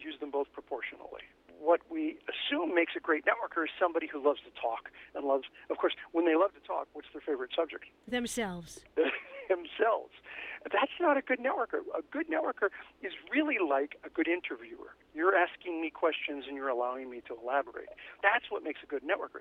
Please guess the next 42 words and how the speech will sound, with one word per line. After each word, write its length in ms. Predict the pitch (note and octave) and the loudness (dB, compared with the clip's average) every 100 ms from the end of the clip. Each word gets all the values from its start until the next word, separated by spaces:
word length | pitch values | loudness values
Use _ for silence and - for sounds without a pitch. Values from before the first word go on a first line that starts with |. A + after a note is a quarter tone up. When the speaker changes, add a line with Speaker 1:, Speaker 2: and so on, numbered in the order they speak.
| - | -10
Speaker 1:
So 80 | D3 | -8
when 100 | D3+ | -8
you 80 | D3+ | -4
go 160 | F3 G#3 | 0 0
to 60 | |
networking 420 | A3 E3+ A3+ - C#3 | 0 -4 -6 -8 -10
events, 300 | A2+ B2 - - - - | -8 -10 -12 -20 -12 -10
what 120 | - | -8
you 60 | F3+ - | -12 -2
want 200 | F#3 G3 | 0 0
to 60 | - | -2
do 60 | G3 | -4
is 60 | - - | -4 -4
ask 240 | A3 B3 - - | -4 -4 -10 -10
people 400 | C#3+ - C3+ - - | -10 -8 -10 -8 -8
about 480 | - _ F3 F#3 F3+ | -10 _ 2 2 0
what 100 | F#3 | -2
they 120 | F3 D#3+ | 0 -2
do, 220 | D#3+ D3 C#3 - | -4 -8 -8 -10
who 120 | F3 | -4
they 180 | D#3 C#3 | -2 0
are, 300 | C3 C3 - - | 0 0 -4 -4
what, 140 | B2+ D#3+ - | 0 0 2
what 200 | D3 - | 0 2
their 160 | E3 D3 - _ - | 0 -2 -6 _ -12
specialty 720 | - E3+ E3+ E3+ - D#3+ C#3+ | 2 2 4 -4 -4 -4 2
is, 260 | C#3+ D3 C3 | 6 4 2
what 160 | B2+ C3+ | -2 0
they're 160 | C#3 B2+ | 0 -4
excited 400 | - E3 D#3 D3+ | 0 2 2 0
about 300 | C#3+ C#3 C#3+ | 0 0 -2
what 120 | C#3 | -6
they 120 | C#3+ | -6
do, 260 | - C#3 C3+ | -4 -6 -4
what 140 | B2+ | -6
they 100 | A#2+ A2+ | -10 -4
don't 180 | C#3 E3 | -2 0
like 200 | D3+ D3 | 0 0
about 200 | C#3 - | -2 -2
what 140 | - | -4
they 120 | C#3 | -4
do. 140 | C3+ | -4